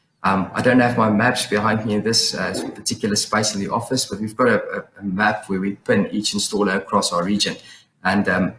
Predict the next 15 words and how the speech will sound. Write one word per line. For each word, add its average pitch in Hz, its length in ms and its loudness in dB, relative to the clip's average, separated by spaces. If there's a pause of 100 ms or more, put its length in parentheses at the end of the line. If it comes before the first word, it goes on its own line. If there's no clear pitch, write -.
(140)
I've, - 140 -2
I've - 160 -2
gotta 113 160 4
say, 98 220 2
we, 98 260 0
we're 117 160 -2
quite 120 280 2
well 104 100 4
represented. 95 720 -4
We 98 80 -20
can, 98 360 -2
we 110 80 -2
can 110 180 0
reach 107 320 2
you 87 160 -2